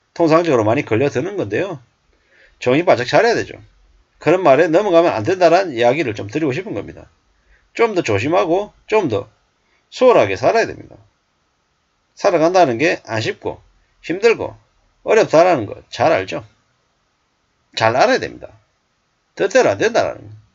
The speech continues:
돈 빌리면은 그 빌린 돈 먼저 제일 먼저 갚아야 된다라는 거죠. 남의 돈 먹는 게 쉽고 수월하고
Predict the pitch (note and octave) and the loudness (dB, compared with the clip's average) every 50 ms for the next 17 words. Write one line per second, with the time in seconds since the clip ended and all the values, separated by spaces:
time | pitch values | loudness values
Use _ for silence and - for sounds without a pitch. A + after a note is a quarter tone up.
0 | _ _ _ _ _ _ _ _ _ _ _ _ _ _ _ _ _ - D3 E3+ | _ _ _ _ _ _ _ _ _ _ _ _ _ _ _ _ _ -2 -2 -2
1 | G3+ G#3 B3+ B3+ A#3 G3 E3+ F3 G3+ A3 A3 E3+ A#2+ G#2+ G#2+ - - - D3+ C#3 | 0 0 0 0 2 2 2 2 2 2 2 0 -2 -4 -8 -10 -4 -4 -4 -2
2 | - B3 C4+ C4+ B3+ G3+ G3+ G#3+ G#3+ G3+ D3+ A#2 A#2 B2+ G3 F3 - - A2+ D3+ | 0 -2 0 0 0 2 2 0 0 0 0 -2 0 0 -2 -2 -2 0 -2 0
3 | G3+ G3+ D3 A#2+ - G#2 C3 F3 - A3+ E3+ A2+ G2 G2 G2+ A2+ C#3 F3+ G3 D3+ | 0 -2 -4 -6 -4 -2 -2 -2 0 0 -2 -2 -2 -4 -4 -4 -4 -6 -8 -10
4 | G#2+ A2 A2+ A2+ A#2 - _ _ _ _ _ _ _ _ _ _ _ _ - - | -12 -12 -16 -18 -20 -20 _ _ _ _ _ _ _ _ _ _ _ _ -4 0
5 | C3 D3+ E3 D#3+ D3 C3 D3 D3+ D#3+ E3+ - _ - - - _ _ _ _ _ | 2 2 4 2 2 0 0 0 0 -2 -6 _ -20 -20 -20 _ _ _ _ _
6 | - - A2+ A#2 A#2+ C#3+ F3+ D#3+ B2 A2+ C#3 D3+ A#2+ G2 - G#2+ - _ _ _ | -6 -4 -2 -2 -2 -2 -2 0 2 2 2 0 -2 -4 -8 -12 -18 _ _ _
7 | _ _ _ _ _ _ - - - B2 A2+ - - C#3 B2+ - G#3 F#3 C#3 C#3 | _ _ _ _ _ _ -10 -6 -4 -4 -4 -2 -2 -2 2 2 4 4 6 4
8 | E3 E3+ D3 B2 C3+ D#3 D3 A2 - - - | 4 2 2 0 0 0 0 -2 -4 -8 -14